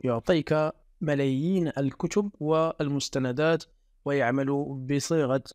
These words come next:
الذكاء الاصطناعي كما تشاهدون. سوف نقوم بتجربة ال-، المحرك أو محرك البحث.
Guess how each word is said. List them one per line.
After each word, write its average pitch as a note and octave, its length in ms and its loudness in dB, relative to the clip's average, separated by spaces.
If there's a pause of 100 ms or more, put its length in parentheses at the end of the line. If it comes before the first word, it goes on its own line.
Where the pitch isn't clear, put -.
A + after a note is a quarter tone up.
الذكاء C3+ 640 -2
الاصطناعي C3 880 -2 (960)
كما C3+ 260 4
تشاهدون. A#2 600 -2 (1300)
سوف C3+ 180 0
نقوم C#3 600 0
بتجربة A#2+ 920 0
ال-، G#2+ 360 -2
المحرك G#2+ 1000 -4
أو A#2+ 100 0
محرك A#2+ 440 -2
البحث. C3+ 400 0